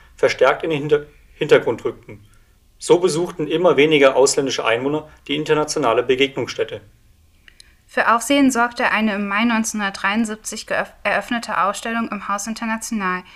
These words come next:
Speaker 2: die den Namen Wie sehe ich Deutschland trug. Rund zweitausend ausländische Kinder waren aufgerufen, mit Malstift und Farbe darzustellen, wie sie ihre Umgebung sehen, was ihnen missfällt.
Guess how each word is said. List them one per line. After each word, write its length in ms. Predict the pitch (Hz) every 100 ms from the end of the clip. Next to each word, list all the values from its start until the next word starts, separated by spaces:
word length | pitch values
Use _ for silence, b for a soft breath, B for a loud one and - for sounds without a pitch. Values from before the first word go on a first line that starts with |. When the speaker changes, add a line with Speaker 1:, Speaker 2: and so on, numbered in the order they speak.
| b b -
Speaker 2:
die 60 |
den 220 | 208 202 202
Namen 380 | 202 240 240
Wie 140 | 233 247
sehe 260 | 226 226
ich 160 | 175 -
Deutschland 500 | 202 202 208 226 220
trug. 360 | - 185 180 b b b b _
Rund 180 | 214 220
zweitausend 600 | - 226 269 247 247 247
ausländische 540 | 180 214 233 233 220 208
Kinder 440 | - 220 240 233
waren 280 | 190 196 196
aufgerufen, 840 | 151 202 - 233 220 226 240 233 B B B
mit 160 | 202 196
Malstift 720 | 208 233 254 - - 254 -
und 140 | 214
Farbe 340 | - 214 220 226
darzustellen, 800 | 202 202 - 233 - 226 233 233 b b b
wie 120 | 226
sie 160 | 226 233
ihre 240 | 214 208
Umgebung 500 | - 196 202 202 233
sehen, 400 | 220 190 180 180 b b -
was 220 | 214 -
ihnen 200 | 214 220
missfällt. 600 | 240 - 202 185 180